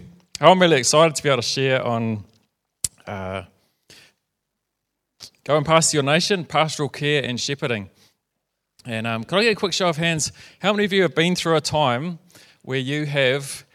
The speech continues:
really needed some pastoral care and benefited from having either professional counselling or f-, someone from the leadership team come and help you through a hard time? Yeah, that's a good show of hands here.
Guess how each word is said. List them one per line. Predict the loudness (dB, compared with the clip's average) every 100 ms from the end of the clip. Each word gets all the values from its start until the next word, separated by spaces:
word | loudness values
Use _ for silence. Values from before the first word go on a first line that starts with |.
| _ -10
really | -2 0 2
needed | 0 0 -2
some | -4
pastoral | 0 0 0 -6
care | -6 -4
and | -6 -6
benefited | -4 -4 -4 -2 -2 -2
from | -6 -4 -4
having | -2 -4 -4
either | -6 -8
professional | -10 -12 -10 -8 -8
counselling | -6 -6 -6 -8 -8
or | -6 -6
f-, | -6 -16 -20
someone | -10 -8 -8
from | -6
the | -6
leadership | -4 -4 -6 -8
team | -8 -8
come | -6 -8
and | -4
help | -4 -4
you | -6
through | -6 -8
a |
hard | -6 -6
time? | -6 -6 -8 -12 _ _ _ _ _ _ _ _ _ _ _ _ _ _ _ _ _ _ _
Yeah, | -4
that's | -4
a | -6
good | -6
show | -2 -4
of | -2
hands | -6 -6
here. | -6 -6